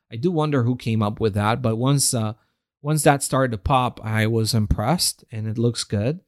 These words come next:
I think it's better than Sea Giants. Um, and, uh, yeah, Evolve Shaman is fine. It's a good deck. Uh, it works pretty well. Feels pretty good to play.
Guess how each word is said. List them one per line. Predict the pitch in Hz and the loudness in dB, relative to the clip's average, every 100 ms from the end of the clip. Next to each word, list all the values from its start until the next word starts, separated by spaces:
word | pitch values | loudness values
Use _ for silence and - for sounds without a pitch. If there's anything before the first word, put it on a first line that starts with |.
| _ _ _ | _ _ _
I | 110 | -8
think | - 113 | -2 0
it's | 113 | 0
better | - 117 117 | 0 0 2
than | 113 | 0
Sea | 107 110 | 0 0
Giants. | 101 104 107 123 160 - - _ _ _ _ _ _ | 0 0 2 2 0 -4 -12 _ _ _ _ _ _
Um, | 127 104 104 101 101 101 104 107 - _ _ _ _ _ _ | -6 -2 0 -2 -4 -6 -8 -12 -16 _ _ _ _ _ _
and, | 110 107 104 104 104 107 107 107 | -8 -6 -6 -6 -8 -10 -8 -8
uh, | 101 110 | -6 -4
yeah, | 175 202 - | -2 -4 -6
Evolve | 151 190 | -4 -2
Shaman | 202 196 180 | 0 2 2
is | 160 | 0
fine. | - 151 123 | 0 0 0
It's | 104 - | 0 -2
a | |
good | 107 107 | -2 -4
deck. | 113 123 120 - - | -2 -4 -4 -14 -16
Uh, | 104 101 101 101 | -12 -10 -10 -8
it | |
works | 117 117 107 | -4 -4 -4
pretty | - 110 | -8 -8
well. | 107 113 113 110 - | -6 -6 -6 -10 -12
Feels | - 165 139 | -4 -4 -4
pretty | - 131 127 | -8 -6 -4
good | 117 | -4
to | - | -6
play. | - 107 110 104 | -6 -6 -8 -12